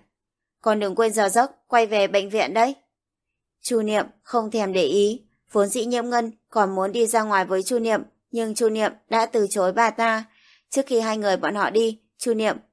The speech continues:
còn chuyển Vạn Niên Thanh đang ở trên tủ đầu giường đến bệ cửa sổ. Mạc Nại nhìn thấy cảnh này, chờ đến khi ra khỏi phòng bệnh thì hỏi cô, "Chậu Vạn Niên Thanh kia là của cậu à? Tớ còn tưởng rằng của bệnh viện chứ."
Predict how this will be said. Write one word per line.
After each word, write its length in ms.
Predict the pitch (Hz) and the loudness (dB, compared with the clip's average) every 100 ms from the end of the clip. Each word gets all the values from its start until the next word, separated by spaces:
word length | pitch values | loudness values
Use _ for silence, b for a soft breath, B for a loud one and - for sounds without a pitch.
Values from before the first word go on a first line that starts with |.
| _ | _
còn 220 | 226 202 | 0 2
chuyển 240 | 202 190 165 | 0 -2 0
Vạn 220 | 208 190 | 0 0
Niên 180 | 226 220 | -4 -2
Thanh 320 | 226 220 - | -2 -2 -2
đang 200 | 220 214 | -2 0
ở 120 | 170 | -2
trên 240 | 165 220 | 0 -2
tủ 180 | 208 190 | 0 0
đầu 180 | 180 190 | 2 0
giường 300 | 196 196 190 - _ - | 2 0 0 -10 _ -4
đến 260 | 202 202 | -2 0
bệ 180 | 226 226 | 0 -2
cửa 220 | 196 202 | 0 0
sổ. 460 | 185 208 180 175 b b b b b | 2 2 2 0 b b b b b
Mạc 160 | 226 202 | -4 -2
Nại 200 | 202 156 | -2 -2
nhìn 160 | 208 196 | -4 -2
thấy 140 | 196 | -2
cảnh 220 | 240 214 | -2 -2
này, 320 | 196 190 190 _ _ | -2 -2 -4 _ _
chờ 160 | - 202 | -2 0
đến 160 | 185 | -2
khi 180 | 202 240 | -2 -4
ra 180 | 214 220 | -2 -2
khỏi 180 | 220 185 | 0 -2
phòng 240 | 208 196 | -2 0
bệnh 200 | 196 190 - - | 0 0 -4 -2
thì 160 | 214 | -2
hỏi 240 | 196 180 165 | 0 0 0
cô, 340 | 220 220 220 _ _ _ _ _ _ _ _ | 0 0 -2 _ _ _ _ _ _ _ _
"Chậu 160 | - 240 | -4 0
Vạn 220 | 226 226 | 2 0
Niên 160 | 247 247 | -2 -4
Thanh 200 | 247 233 | -6 -2
kia 260 | 254 240 - | 2 2 2
là 160 | 226 | 0
của 180 | 214 208 | 0 0
cậu 200 | 190 208 | 2 2
à? 300 | 214 214 202 _ _ | 4 2 -2 _ _
Tớ 160 | 208 202 | 0 2
còn 240 | 254 226 | 0 0
tưởng 200 | 220 190 | -2 -2
rằng 260 | 226 208 196 | -2 -4 -2
của 140 | 202 | -2
bệnh 240 | 185 208 | -2 -4
viện 240 | 208 214 214 | -2 -2 -2
chứ." 260 | 269 294 | -2 -2